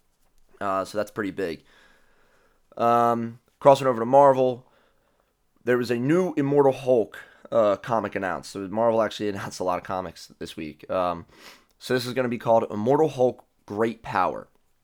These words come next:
And this is what the, this is what the synopsis or summary of the, the series is. It says, "When Bruce Banner wakes up in the middle of the night without the Hulk, he thinks he's finally free. But the Hulk is immortal, and the night's not over yet. If you thought he was dangerous in the body of mild-mannered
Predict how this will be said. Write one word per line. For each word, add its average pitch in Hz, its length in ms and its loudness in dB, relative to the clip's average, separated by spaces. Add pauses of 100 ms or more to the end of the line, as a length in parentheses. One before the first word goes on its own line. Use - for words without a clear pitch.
(440)
And 107 300 -4
this 113 120 -8
is 117 100 -8
what 117 180 -2
the, 101 280 0
this 104 120 -8
is 107 60 -10
what 107 100 -8
the 98 60 -14
synopsis 104 540 -6
or 98 40 -10
summary 95 440 -6
of 76 120 -12
the, 82 400 -6
the 87 180 -10
series 82 440 -8
is. 69 220 -12 (460)
It - 60 -20
says, 104 360 0
"When 110 180 -4
Bruce 147 220 0
Banner 147 280 2
wakes 120 280 -4
up 120 180 2
in 110 80 -10
the 107 60 -6
middle 107 240 -2
of 123 60 -2
the 120 60 -6
night 107 280 -2
without 101 340 -4
the 107 80 -4
Hulk, 95 300 -2
he 95 140 -10
thinks 98 260 -12
he's 98 140 -12
finally 85 320 -8
free. 110 420 -6 (360)
But 98 100 -6
the 101 80 -8
Hulk 113 240 0
is 107 80 -8
immortal, 110 580 2
and 101 140 -8
the 98 60 -8
night's 104 320 -6
not 101 160 -4
over 90 200 -8
yet. 87 360 -8 (800)
If 101 160 -10
you 131 120 -2
thought 139 240 4
he 123 80 -4
was 117 140 -6
dangerous 120 420 -4
in 107 80 -4
the 107 60 -4
body 104 280 0
of 95 140 -6
mild-mannered 101 720 0